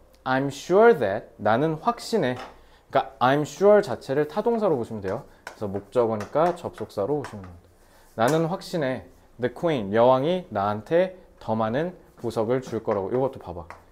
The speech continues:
그러니까 나한테라고 자동으로 해석되지. 그러니까 이렇게 하는 거야. 이게 문장 사형식의 기능이에요. 됐지? 자, 그냥 막막하게 막연하게 외우기만 했던 그 문장의 구성이 왜 그런지 이해하니까 이제 확 보이지.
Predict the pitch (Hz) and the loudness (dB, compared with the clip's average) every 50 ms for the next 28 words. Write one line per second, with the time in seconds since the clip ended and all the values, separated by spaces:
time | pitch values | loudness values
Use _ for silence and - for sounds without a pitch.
0 | _ - 110 - 113 107 - 101 107 107 117 123 - 196 208 202 - - 214 196 | _ -10 -4 0 0 0 4 4 6 6 6 4 2 0 -2 -2 -2 0 2 2
1 | 185 156 135 123 104 - 110 110 131 139 135 120 110 - 165 175 196 - - 127 | 2 2 2 0 -2 -2 -2 0 0 0 0 -2 -4 -6 -8 -10 -8 -6 -6 -6
2 | 98 90 - - - _ _ _ _ _ _ - 214 220 - 113 101 98 98 - | -6 -8 -12 -20 -20 _ _ _ _ _ _ -12 -8 -4 -2 -2 -2 -2 -4 -8
3 | 113 98 87 87 80 - - _ _ _ - - - - - _ _ _ - 107 | -10 -12 -12 -14 -18 -20 -20 _ _ _ -20 -20 -20 -20 -20 _ _ _ -10 -8
4 | 107 110 107 107 107 113 113 110 110 123 120 127 127 110 117 107 110 107 107 - | -6 -4 -2 -2 -2 -2 -2 -2 -2 -2 -2 -2 -4 -6 -6 -6 -6 -6 -8 -12
5 | - - _ _ _ _ - - _ - - - 117 127 135 120 98 87 90 95 | -20 -20 _ _ _ _ -20 -20 _ -16 -10 -8 -6 -4 -4 -6 -8 -10 -12 -16
6 | - - - _ - - - - - - - - - - - - - - - - | -20 -20 -20 _ -12 -12 -12 -10 -10 -10 -10 -10 -12 -18 -20 -20 -20 -20 -20 -20
7 | _ _ _ _ - - _ _ _ _ _ _ _ _ - 123 - - 101 78 | _ _ _ _ -20 -20 _ _ _ _ _ _ _ _ -8 -8 -8 -8 -10 -10
8 | - - - _ _ _ _ _ - - - - _ - - _ _ - 127 120 | -12 -14 -20 _ _ _ _ _ -20 -20 -20 -20 _ -20 -20 _ _ 0 0 0
9 | - - - - 156 160 156 131 117 120 139 151 170 165 - 175 156 156 151 131 | 0 -2 -2 0 2 2 4 4 2 2 2 0 -2 -2 -2 0 2 2 4 4
10 | 107 101 113 151 151 156 147 139 127 104 104 117 143 147 151 156 147 143 143 139 | 4 4 4 4 2 2 2 2 2 4 4 4 2 2 2 0 -2 -2 -4 -4
11 | - 139 123 110 117 101 110 117 117 135 135 131 127 117 - 120 107 120 131 127 | -4 -4 -4 -4 -4 -4 -4 -2 0 0 0 0 -2 -4 -6 -8 -6 -4 -4 -4
12 | 143 147 120 104 113 117 131 147 143 135 117 110 101 104 123 123 117 110 - - | -2 -2 2 2 4 4 4 2 0 0 -2 -2 0 0 0 0 -2 -2 -4 -4
13 | 98 90 92 87 87 - - - - - 185 160 123 - - 87 | -4 -4 -6 -8 -10 -14 -18 -18 -6 -2 0 0 0 -2 -6 -12